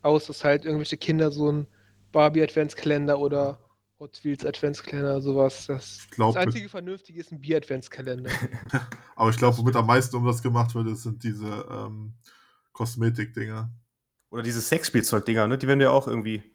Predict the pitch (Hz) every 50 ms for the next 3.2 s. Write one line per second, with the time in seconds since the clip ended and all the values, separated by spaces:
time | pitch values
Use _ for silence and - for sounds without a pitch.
0 | _ - 113 110 104 104 117 120 117 113 123 135 135 123 135 143 135 113 101 101
1 | - - 107 104 107 - - _ _ _ _ _ _ _ _ _ _ - 190 -
2 | - - - 220 - 202 - 190 170 - 123 117 - - 139 - 156 - - 170
3 | 165 117 117 117